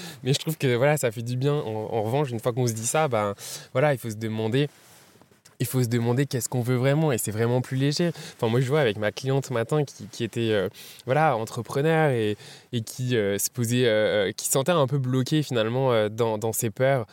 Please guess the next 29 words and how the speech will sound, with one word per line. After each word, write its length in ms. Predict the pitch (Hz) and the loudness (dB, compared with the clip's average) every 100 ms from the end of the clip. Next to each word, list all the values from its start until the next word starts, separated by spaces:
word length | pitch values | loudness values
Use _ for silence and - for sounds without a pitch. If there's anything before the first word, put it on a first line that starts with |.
| - _ | -18 _
comme 140 | 123 120 | 0 2
moi 80 | |
j'ai 140 | 156 110 | 0 -2
pu 260 | - 123 123 | -6 -4 0
être 280 | 135 - | 0 -2
aussi 200 | 110 - 120 | -8 -6 -4
ce 100 | 123 | 0
matin, 280 | 107 - | 0 0
euh, 340 | 131 127 104 101 | 0 2 2 2
finalement, 520 | - 113 107 117 131 | 0 0 2 2 2
euh, 460 | 113 101 98 98 92 - - - | 2 0 -2 -6 -8 -10 -14 -6
par 140 | 117 | -4
rapport 200 | 107 113 | -2 -2
à 40 | 117 | -4
ce 80 | - | -6
que 100 | 113 | -8
je 60 | |
te 80 | - | -6
partage. 560 | 107 101 - 147 147 107 - - - - | -6 -4 0 2 2 -2 -8 -20 -20 -6
Mais 100 | 117 | -2
en 120 | 113 | 0
fait, 220 | 113 156 110 | 0 -2 -2
ensuite, 320 | 107 151 123 | -8 -6 -6
on 80 | 104 | -6
se 80 | |
sent 180 | - 113 - | -4 -6 -6
tellement 400 | - 135 135 135 | -4 -2 0 0
plus 240 | 127 - 139 | -2 -2 -2
léger. 380 | 131 131 135 | 0 0 -2